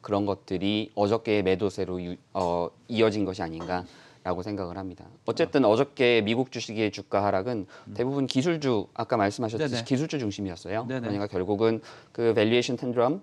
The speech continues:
Speaker 1: 어, 밸류에이션 트랩이
Speaker 2: 네.
Speaker 1: 어느 정도 걸렸다라고 볼 수 있는
Speaker 2: 네.
Speaker 1: 부분들이고,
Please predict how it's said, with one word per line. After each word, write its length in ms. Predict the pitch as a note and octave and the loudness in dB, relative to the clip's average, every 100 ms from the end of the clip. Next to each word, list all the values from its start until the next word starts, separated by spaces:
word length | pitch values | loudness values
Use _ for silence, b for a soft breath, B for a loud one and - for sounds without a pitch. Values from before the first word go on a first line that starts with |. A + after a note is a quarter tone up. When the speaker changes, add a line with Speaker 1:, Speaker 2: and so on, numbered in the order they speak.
| - | -4
Speaker 1:
어, 100 | A#2+ | 0
밸류에이션 420 | G#2+ A#2 A#2+ A2+ | 2 4 0 -2
트랩이 220 | - A2+ - - _ _ _ _ - | -2 -4 -4 -12 _ _ _ _ -4
Speaker 2:
네. 220 | B2 A#2+ G#2 | 0 2 2
Speaker 1:
어느 140 | A#2+ | 2
정도 180 | A#2+ B2 | 2 0
걸렸다라고 540 | B2 A#2+ C3+ C3 A2+ A2 | 2 2 2 2 2 2
볼 140 | A2+ | -4
수 120 | - | -4
있는 160 | G#2+ G#2 | -2 -2
Speaker 2:
네. 80 | A2 | -4
Speaker 1:
부분들이고, 520 | F#2+ F2 F2+ A#2+ | -6 -8 -6 -6